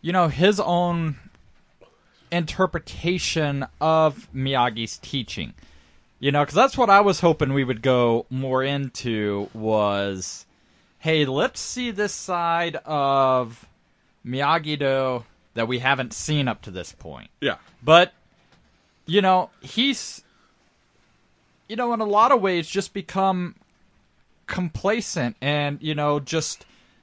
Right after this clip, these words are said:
Speaker 1: they're so one track, singular
Speaker 2: Yeah.
Speaker 1: focus that it's like
Speaker 2: My way
Speaker 1: you're,
Speaker 2: is the
Speaker 1: you're
Speaker 2: only
Speaker 1: asking
Speaker 2: way.
Speaker 1: your kids to broaden their horizons. At the same time, like, you're supposed to be the leaders and <laughs> teaching how to broaden,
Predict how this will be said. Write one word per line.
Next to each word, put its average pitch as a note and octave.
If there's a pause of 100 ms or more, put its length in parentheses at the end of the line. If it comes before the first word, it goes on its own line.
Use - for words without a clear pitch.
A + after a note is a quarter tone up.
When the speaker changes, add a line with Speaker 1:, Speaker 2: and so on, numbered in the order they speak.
Speaker 1:
they're E3
so F#3 (1120)
one F#3+
track, F#3
singular F#3+
Speaker 2:
Yeah. D3+
Speaker 1:
focus G3
that E3+
it's E3+
like F3+ (320)
Speaker 2:
My D#3
way F#3+
Speaker 1:
you're, A#3
Speaker 2:
is -
the G#3+
Speaker 1:
you're A3+
Speaker 2:
only D#3
Speaker 1:
asking G#3+ (120)
Speaker 2:
way. G3+
Speaker 1:
your F#3
kids A3
to F3+
broaden E3
their C4+
horizons. D#3+
At F#3
the F3
same G#3+
time, B3
like, F#3 (300)
you're A3+
supposed -
to F#3
be F#3
the E3+
leaders F#3+ (360)
and F3+
<laughs> -
teaching G3+ (560)
how D#3
to C#3
broaden, G2